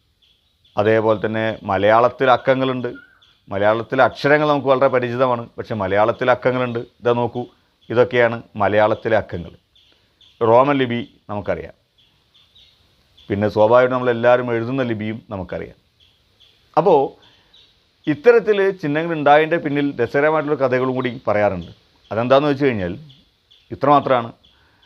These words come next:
നോക്കൂ, ഈ ചിഹ്നങ്ങൾ ഉണ്ടാക്കാൻ തുടങ്ങിയപ്പോൾ,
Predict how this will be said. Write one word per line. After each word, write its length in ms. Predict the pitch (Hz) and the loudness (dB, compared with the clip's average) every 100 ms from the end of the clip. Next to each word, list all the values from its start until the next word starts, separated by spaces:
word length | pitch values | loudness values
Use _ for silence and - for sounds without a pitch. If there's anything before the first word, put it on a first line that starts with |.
| _ _ _ 156 | _ _ _ -6
നോക്കൂ, 220 | 143 156 - - _ _ _ _ _ _ _ _ _ _ _ _ - - _ _ - | -2 -2 -2 -10 _ _ _ _ _ _ _ _ _ _ _ _ -20 -20 _ _ 0
ഈ 40 | 170 175 | 0 2
ചിഹ്നങ്ങൾ 380 | 170 190 233 240 | 2 2 2 0
ഉണ്ടാക്കാൻ 320 | 196 196 196 190 | 4 2 2 -2
തുടങ്ങിയപ്പോൾ, 460 | 175 165 147 113 | -2 -2 -4 -4